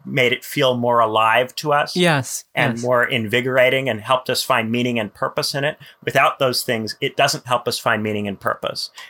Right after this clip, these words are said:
Speaker 1: And so we are looking for meaning and purpose elsewhere.
Speaker 2: Yeah, a-, and f-,
Speaker 1: Right?
Speaker 2: for Weber,
Speaker 1: And
Speaker 2: yeah.
Speaker 1: this, for Weber,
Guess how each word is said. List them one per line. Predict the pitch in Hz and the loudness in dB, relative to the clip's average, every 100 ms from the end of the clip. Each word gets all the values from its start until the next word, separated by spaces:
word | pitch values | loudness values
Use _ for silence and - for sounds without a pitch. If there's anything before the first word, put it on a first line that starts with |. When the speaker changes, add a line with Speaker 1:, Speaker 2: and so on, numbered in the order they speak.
| - | -8
Speaker 1:
And | 123 | -6
so | - 135 | -2 0
we | 120 113 | 2 0
are | 110 | 0
looking | 139 143 127 | -2 -2 -4
for | 117 127 | -4 -4
meaning | 120 117 110 | -4 -4 -4
and | 101 | -4
purpose | 113 - 101 113 | -6 -4 -2 0
elsewhere. | 107 - - - - | -2 -2 -8 -10 -4
Speaker 2:
Yeah, | 165 147 127 - | -2 0 -2 -2
a-, | 180 | 0
and | 185 | 2
f-, | 180 - | 0 0
Speaker 1:
Right? | 117 | -2
Speaker 2:
for | 185 | 2
Weber, | 190 185 151 | 2 2 2
Speaker 1:
And | 175 | 4
Speaker 2:
yeah. | 151 | 4
Speaker 1:
this, | 131 | 2
for | - 165 | 2 2
Weber, | 139 139 127 113 | 4 4 2 0